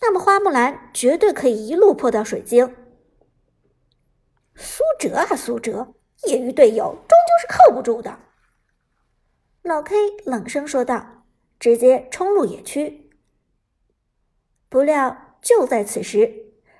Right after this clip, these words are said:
一个妩媚的声音在草丛中响起：“风会带走你曾经存在过的证明。”随后，一支轻盈的箭飞来，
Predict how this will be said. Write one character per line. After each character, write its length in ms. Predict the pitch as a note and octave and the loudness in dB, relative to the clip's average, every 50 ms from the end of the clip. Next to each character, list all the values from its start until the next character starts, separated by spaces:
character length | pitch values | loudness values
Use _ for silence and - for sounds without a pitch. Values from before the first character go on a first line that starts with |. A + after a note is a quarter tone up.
| _ _ _ - | _ _ _ -8
一 120 | F#4+ G4+ | -4 -4
个 80 | A4 G#4+ | -2 -4
妩 220 | G#4 - B3 A3+ | -4 -4 -6 -4
媚 180 | B3 F4+ G4+ F4+ | -2 -2 -2 -2
的 80 | C#4 | -2
声 220 | C4 - C4+ C4+ C4+ | -4 -4 -6 -8 -8
音 320 | C4+ C#4+ C#4+ - _ _ | -8 -10 -12 -14 _ _
在 220 | - - C4+ A#3+ G3+ | -6 -4 -4 -4 -4
草 220 | G3+ - - - | -6 -10 -12 -12
丛 160 | - - A3+ | -10 -8 -6
中 120 | C4 E4+ G4 | -4 -4 -4
响 320 | F#4 - A#3 G#3 C#4 F#4 | -4 -6 -8 -8 -8 -6
起 480 | G#4 - - - - - - _ _ _ _ _ _ _ _ _ _ _ _ _ _ _ _ _ _ _ _ _ _ _ _ _ _ | -4 -4 -4 -6 -8 -14 -20 _ _ _ _ _ _ _ _ _ _ _ _ _ _ _ _ _ _ _ _ _ _ _ _ _ _
：“风 240 | - - - A4 A4 A4 A4+ A4+ A#4 - - - _ _ | -20 -8 -4 -2 -2 -2 -2 -4 -6 -10 -16 -20 _ _
会 240 | _ - - C#4+ C#4 | _ -2 0 0 2
带 220 | - D4 C4 B3+ | 2 2 2 2
走 220 | B3+ C4+ A#3+ B3 B3+ | 2 0 0 0 0
你 340 | C4 B3 A#3 A3+ A#3 A3+ A3+ | 0 -4 -6 -8 -10 -12 -14
曾 260 | - - F4 D4 D#4 | -12 -10 -10 -6 -4
经 140 | F4 G4+ A4+ | -4 -4 -4
存 260 | - - E4 C#4 E4 | -2 -4 -4 -4 -2
在 200 | - C5 C5 A#4 | 0 0 0 2
过 140 | G4+ F#4 E4+ | 2 2 2
的 100 | D4+ D4 | 2 2
证 220 | C#4+ D#4+ D4+ C#4+ C#4 | 2 2 2 2 0
明。” 320 | C4+ B3+ B3+ C4+ C#4 - - _ _ _ _ _ _ _ _ _ _ _ _ _ _ _ _ _ _ _ _ _ _ _ _ _ _ _ _ _ _ _ _ _ | -2 -2 -2 -4 -6 -8 -14 _ _ _ _ _ _ _ _ _ _ _ _ _ _ _ _ _ _ _ _ _ _ _ _ _ _ _ _ _ _ _ _ _
随 260 | _ - - E4+ E4 F4 | _ -8 -2 0 0 0
后， 500 | F4+ G4+ G4 F4+ E4 - - - - _ | 2 2 2 2 2 -2 -6 -12 -16 _
一 140 | - D4 B3+ | -6 -6 -4
支 140 | A3+ A#3+ B3 | -4 -6 -6
轻 280 | - - G#4+ A4 G#4+ | -4 -2 -2 -2 -2
盈 120 | G4+ B3+ A#3+ | -2 -2 -2
的 100 | B3 A#3+ | -4 -2
箭 200 | - C4+ A3+ A3+ | -2 -2 -2 0
飞 200 | - C4+ C4+ C#4 | 2 2 2 2
来， 380 | B3 G3 G#3+ A#3 - - - | 2 0 -2 -4 -8 -12 -20